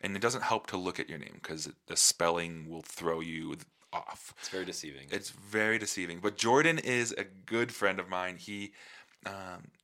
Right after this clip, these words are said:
Speaker 1: he, now he works with my wife. Uh, he didn't start working with my wife. He has more recently become the youth pastor at the Park Meadows campus for Red Rocks Church.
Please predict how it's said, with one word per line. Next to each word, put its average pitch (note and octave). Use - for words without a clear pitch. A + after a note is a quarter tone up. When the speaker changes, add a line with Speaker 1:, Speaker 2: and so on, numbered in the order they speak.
Speaker 1:
he, A2
now G2+
he D#3
works G2+
with F#2+
my F2
wife. D#2+
Uh, F#2+
he G2
didn't F#2
start -
working E2
with D#2
my E2
wife. E2+
He F2+
has E2+
more F2
recently G2
become G2
the F2+
youth F#2+
pastor G#2
at F2
the E2
Park F2+
Meadows G2
campus F2+
for F#2+
Red E2+
Rocks F2+
Church. -